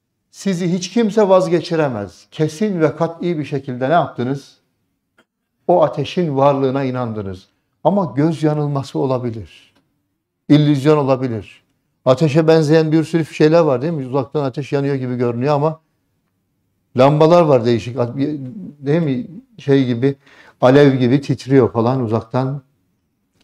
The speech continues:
Aldatılmış da olabilirsin. Bizatihi yanına gittin, ateşi gördün.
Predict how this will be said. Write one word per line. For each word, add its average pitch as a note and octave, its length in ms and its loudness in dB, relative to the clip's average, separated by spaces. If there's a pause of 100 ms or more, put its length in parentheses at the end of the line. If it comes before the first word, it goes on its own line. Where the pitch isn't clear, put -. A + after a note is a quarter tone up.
Aldatılmış E3+ 720 6
da F#3+ 40 6
olabilirsin. C3+ 680 2 (1400)
Bizatihi C#3 600 4
yanına B2 320 4
gittin, A#2 600 -4 (200)
ateşi C3 420 0
gördün. A#2 520 4